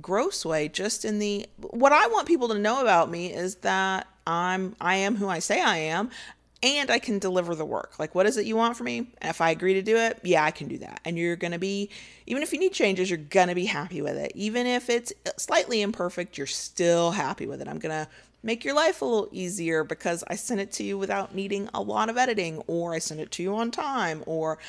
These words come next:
I provided feedback and my own expertise and thoughts, and we created a better thing together because we worked together on it.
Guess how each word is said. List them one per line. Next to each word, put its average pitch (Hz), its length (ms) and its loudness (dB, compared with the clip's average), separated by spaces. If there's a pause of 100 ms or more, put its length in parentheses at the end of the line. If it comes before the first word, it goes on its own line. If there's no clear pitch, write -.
(160)
I - 100 -4 (160)
provided 202 560 2
feedback 180 760 -2
and 165 140 -2
my 170 280 0
own 202 440 2 (260)
expertise 202 600 -4
and 180 180 -4
thoughts, 214 680 0 (600)
and 185 640 2 (640)
we 196 140 2
created 196 360 8
a 180 60 8
better 208 320 8
thing 160 420 -2
together 156 720 0
because 190 260 -2
we 190 80 6
worked 185 520 -2
together 156 400 -4
on 127 100 -8
it. - 80 -14